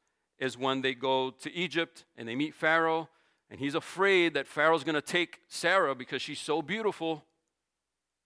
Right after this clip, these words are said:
Just to let you know, the, the whole,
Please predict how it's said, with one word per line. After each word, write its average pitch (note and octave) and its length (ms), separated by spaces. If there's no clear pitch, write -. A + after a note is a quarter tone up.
Just C#3 120
to D3 60
let C#3 100
you B2+ 60
know, C3 260
the, A#2+ 200
the A#2+ 80
whole, C3+ 400